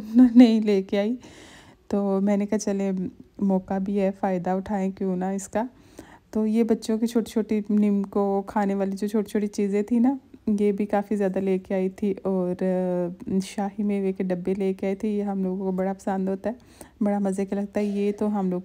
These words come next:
उम, मेरा ख्याल है पाँच सात लेके आए थे ना, ये शाही मेवे के जो होते हैं। और, अ, ये मुझे समझ नहीं आई, ये मैंने क्यों रखी थी केचप। इस दफ़ा जो कमी हुई थी, वो एवरीडे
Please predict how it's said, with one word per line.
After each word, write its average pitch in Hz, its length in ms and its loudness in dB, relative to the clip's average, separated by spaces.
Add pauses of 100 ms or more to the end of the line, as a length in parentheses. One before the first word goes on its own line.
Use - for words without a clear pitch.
उम, 185 260 -2 (320)
मेरा 190 320 2
ख्याल 196 200 -2
है 208 60 -4
पाँच 202 320 -4
सात 190 340 -2
लेके 185 280 -2
आए 185 80 0
थे 196 120 -6
ना, 202 60 -2
ये 202 200 -2
शाही 196 300 -2
मेवे 180 280 -2
के 185 120 -6
जो 180 460 -6
होते 180 260 -6
हैं। 185 200 -6 (1120)
और, 208 460 2
अ, 214 160 2 (240)
ये 220 420 0 (280)
मुझे 190 260 2
समझ 196 360 -2
नहीं 202 160 0
आई, 196 120 0
ये 196 140 -2
मैंने 196 220 -2
क्यों 196 300 -2
रखी 202 240 -4
थी 196 120 -4
केचप। 196 420 -4 (920)
इस 240 240 -10
दफ़ा 247 180 -4
जो 247 140 0
कमी 220 300 -2
हुई 226 160 -2
थी, 220 160 -4
वो 233 220 -2
एवरीडे 208 640 -2